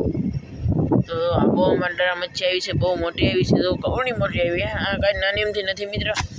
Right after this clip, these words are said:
આ કિલા દોઢ કિલાની એવી છે મચ્છી, કારણ કે તમે મારો હાથ જો અને મચ્છી જો, હે. અને મિત્રો આ બહુ મોટી નુકસાન આવી છે અને આ ઝાડ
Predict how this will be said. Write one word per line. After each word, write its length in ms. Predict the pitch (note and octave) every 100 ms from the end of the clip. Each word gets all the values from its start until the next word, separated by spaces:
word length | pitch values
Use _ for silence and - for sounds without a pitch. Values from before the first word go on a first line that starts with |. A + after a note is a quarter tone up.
| - - - D#3+
આ 60 | -
કિલા 220 | F#3+ F#3+
દોઢ 160 | F#3+ F#3
કિલાની 300 | F#3 F#3 F#3 F#3
એવી 160 | F3+
છે 60 | F#3 F3
મચ્છી, 300 | E3 - F3+
કારણ 160 | F3 F3
કે 160 | F3+ F3+
તમે 140 | F#3 F3+
મારો 160 | F3+ D#3
હાથ 160 | D3 E3 -
જો 100 | F3 E3+ - - - -
અને 120 | F3+ -
મચ્છી 340 | F3 E3+ - E3
જો, 80 | D#3+ C#3 -
હે. 140 | - - - - - -
અને 120 | - G3+
મિત્રો 180 | G3 A3
આ 100 | G#3+ G3+
બહુ 100 | G3+ F#3
મોટી 220 | F3+ F#3 F#3+
નુકસાન 220 | F#3 F#3+
આવી 140 | F#3+ G3
છે 60 | G3+
અને 80 | F#3
આ 80 | D#3
ઝાડ 200 | E3+ F3